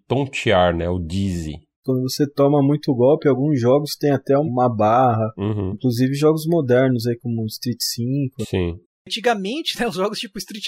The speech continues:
Speaker 3: dois era aleatório, tipo, então você tomava uma magia, caía tonto, <laughs> sabe? Então
Speaker 1: Até os próprios Super Turbo ainda era aleatório, né?
Speaker 3: E isso é um fator que deixa o jogo emocionante, porque você nunca sabe quando <laughs> você vai cair tonto, né?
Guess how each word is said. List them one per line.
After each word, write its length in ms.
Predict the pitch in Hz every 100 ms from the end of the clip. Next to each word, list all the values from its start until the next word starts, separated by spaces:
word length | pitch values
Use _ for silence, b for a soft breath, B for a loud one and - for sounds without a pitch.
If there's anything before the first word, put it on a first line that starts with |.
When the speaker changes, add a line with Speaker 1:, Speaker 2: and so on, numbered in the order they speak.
| 170
Speaker 3:
dois 200 | 208 240 214
era 160 | 208
aleatório, 580 | 208 208 269 - 247 208
tipo, 120 | 208
então 120 | 202
você 100 | 202
tomava 300 | 208 202 208
uma 160 | 233 226
magia, 480 | 233 220 156 226 208 -
caía 240 | 202 196
tonto, 300 | - 196 190
<laughs> 240 | - - -
sabe? 200 | 208 185
Então 160 | 107
Speaker 1:
Até 120 | 107
os 80 | 120
próprios 320 | 139 151 -
Super 320 | - 285 320 -
Turbo 320 | 127 143 110
ainda 320 | 104 113 110
era 160 | 104 101
aleatório, 680 | 98 104 98 98 92 92 92
né? 80 | 92
Speaker 3:
E 240 | 214 226
isso 160 | 233 285
é 20 |
um 80 | 302
fator 600 | 320 285 - 226 254 262
que 140 | 269
deixa 260 | 160 220 285
o 40 |
jogo 260 | 202 233 247
emocionante, 640 | 233 233 311 302 277 269
porque 220 | 214 - 202
você 100 | 208
nunca 240 | 240 240
sabe 300 | - 214 208
quando 180 | 233 202
<laughs> 80 | -
você 100 | 202
vai 160 | 214
cair 300 | - 190 175
tonto, 380 | 196 170 - 165
né? 140 | 160